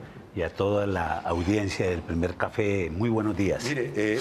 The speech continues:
Speaker 2: lo prometido es deuda, voy a mostrarlo acá, aquí la tengo. Yo le dije que le iba a dar ma-, mantecada, ahorita le doy. <laughs> Bueno, profesor Alejo, quizás usted no, no, no vio en su conjunto la declaración del, del, eh, del jefe de los negociadores, eh, en La Habana, Humberto de la Calle, pero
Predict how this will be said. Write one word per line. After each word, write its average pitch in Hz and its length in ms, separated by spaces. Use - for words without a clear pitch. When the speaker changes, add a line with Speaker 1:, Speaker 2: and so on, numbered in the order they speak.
Speaker 2:
lo 107 120
prometido 113 460
es 147 80
deuda, 151 240
voy 110 120
a 135 40
mostrarlo 113 400
acá, 123 220
aquí 113 200
la 135 140
tengo. 110 260
Yo 110 100
le 127 80
dije 135 120
que 113 80
le 104 60
iba 113 140
a 120 200
dar 123 120
ma-, 117 200
mantecada, 117 720
ahorita 95 320
le 95 80
doy. 78 200
<laughs> - 1600
Bueno, 175 180
profesor 131 380
Alejo, 160 280
quizás 117 320
usted 151 220
no, 151 260
no, 135 200
no 127 140
vio 135 180
en 135 60
su 143 140
conjunto 113 480
la 117 120
declaración 92 520
del, 113 300
del, 92 200
eh, 87 220
del 85 160
jefe 117 220
de 131 60
los 101 120
negociadores, 90 540
eh, 82 340
en 92 80
La 82 60
Habana, 98 260
Humberto 101 420
de 127 60
la 90 100
Calle, 117 240
pero 156 240